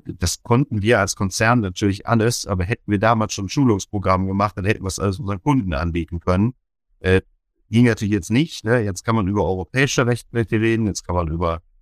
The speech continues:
äh, Importthemen reden, die heutzutage ja durch die ganzen Sanktionen uns alle irgendwie betreffen. Aber, äh, man merkt schon, man muss mit dem Kunden ganzheitlich zu so einem Thema reden. Natürlich in seinem Thema bleiben, das ist keine Frage.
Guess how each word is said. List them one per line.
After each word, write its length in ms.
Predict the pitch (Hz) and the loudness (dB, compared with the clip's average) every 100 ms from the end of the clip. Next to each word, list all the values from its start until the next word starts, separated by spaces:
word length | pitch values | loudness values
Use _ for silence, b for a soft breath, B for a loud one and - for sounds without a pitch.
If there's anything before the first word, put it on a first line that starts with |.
| _ _ - | _ _ 2
äh, 140 | 95 | 4
Importthemen 840 | 143 139 123 113 - 117 110 110 | 4 2 2 2 2 2 4 4
reden, 400 | 95 101 104 101 | 2 0 0 -2
die 160 | 90 90 | -2 -2
heutzutage 640 | 95 - 90 95 95 95 | -2 -2 -2 2 4 4
ja 160 | 92 85 | 2 0
durch 280 | 85 - - _ | -2 -6 -12 _
die 80 | 82 | -2
ganzen 280 | 90 - 92 | -2 -2 -4
Sanktionen 600 | 87 - 98 101 92 82 _ _ | -4 0 2 4 2 -2 _ _
uns 160 | - - | -20 -4
alle 200 | - 110 | 2 4
irgendwie 340 | 98 113 104 | 4 2 0
betreffen. 480 | 107 104 110 - 107 - _ _ _ _ _ | -2 0 -2 0 -2 -4 _ _ _ _ _
Aber, 340 | 101 104 95 - _ _ _ - | 2 4 2 -4 _ _ _ 0
äh, 180 | 98 - | 2 2
man 220 | 101 113 113 | 0 2 4
merkt 340 | 117 139 - | 4 2 -2
schon, 240 | 139 135 | 0 2
man 140 | 127 113 | 4 2
muss 300 | 120 - - | 0 -2 -4
mit 140 | 120 | 0
dem 160 | 113 95 | 0 0
Kunden 400 | 113 117 - 107 | 0 -2 -2 0
ganzheitlich 840 | 90 101 - 107 104 - 98 92 | 2 2 0 -2 -2 -2 -4 -4
zu 140 | - 92 | -6 -2
so 80 | 90 | -2
einem 100 | 82 | 0
Thema 320 | 120 139 135 | 0 2 2
reden. 320 | 123 123 120 | 2 -2 0
Natürlich 420 | 98 87 101 101 | -2 -2 -4 -4
in 140 | - 87 | -6 -6
seinem 220 | 160 160 | -6 -4
Thema 280 | 113 117 104 | 2 2 2
bleiben, 280 | 101 98 | 0 0
das 160 | 95 - | -2 -6
ist 180 | - - | -10 -6
keine 160 | 82 | -6
Frage. 480 | - 85 92 107 113 | -4 2 4 4 0